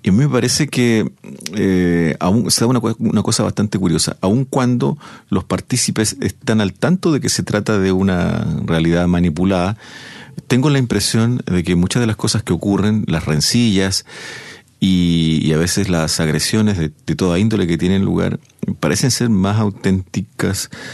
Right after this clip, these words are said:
de lo que convendría. Por lo cual, eh, me parece a mí que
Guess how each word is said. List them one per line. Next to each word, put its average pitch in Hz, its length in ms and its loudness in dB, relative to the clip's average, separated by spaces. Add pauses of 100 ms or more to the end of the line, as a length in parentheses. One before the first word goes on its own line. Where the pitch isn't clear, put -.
(160)
de 87 220 2
lo 90 180 2
que 87 260 0
convendría. 76 680 0 (480)
Por 151 140 -2
lo - 100 0
cual, 85 400 0 (1300)
eh, 78 580 0 (180)
me 78 140 0
parece 80 280 0
a - 20 2
mí 92 100 2
que 80 720 -2